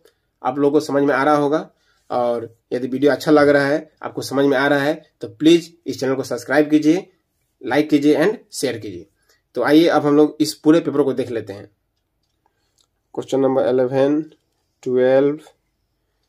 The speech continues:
थर्टीन, फोर्टीन, क्वेश्चन नंबर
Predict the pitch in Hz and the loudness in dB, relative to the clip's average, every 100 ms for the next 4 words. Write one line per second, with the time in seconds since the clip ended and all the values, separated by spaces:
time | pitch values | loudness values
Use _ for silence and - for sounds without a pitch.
0 | _ _ - - 123 123 135 143 151 156 | _ _ -14 -4 -4 0 2 2 0 -4
1 | _ _ _ - 123 123 139 143 151 156 | _ _ _ -4 -4 -2 -2 0 0 -2
2 | _ _ _ _ _ _ _ _ _ _ | _ _ _ _ _ _ _ _ _ _
3 | _ _ _ _ _ _ _ _ _ _ | _ _ _ _ _ _ _ _ _ _
4 | _ _ _ _ _ _ _ _ _ _ | _ _ _ _ _ _ _ _ _ _
5 | - 135 127 123 | -14 -6 -4 -4